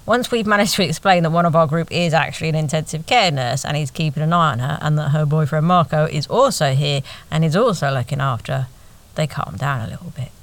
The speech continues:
I mean, it kind of restores your faith in humanity, even if it does mean that we probably shouldn't play that game now where, you know,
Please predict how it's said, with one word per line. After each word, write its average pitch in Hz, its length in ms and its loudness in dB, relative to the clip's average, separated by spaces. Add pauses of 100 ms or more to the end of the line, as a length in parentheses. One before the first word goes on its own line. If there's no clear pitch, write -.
(760)
I - 40 -10
mean, 302 80 0
it 311 80 -2
kind 330 200 2
of 320 80 -2
restores 175 380 2
your 165 80 -2
faith 156 320 2
in 147 60 -4
humanity, 170 720 0 (360)
even 170 360 0
if 151 180 0
it 160 100 -2
does 160 280 0
mean 160 220 0
that 156 160 -4
we 151 100 0
probably 151 320 -2
shouldn't 151 300 -6
play 151 120 -4
that 151 220 -4
game 170 320 0
now 139 260 -2
where, 143 180 0
you 143 140 0
know, 143 180 -4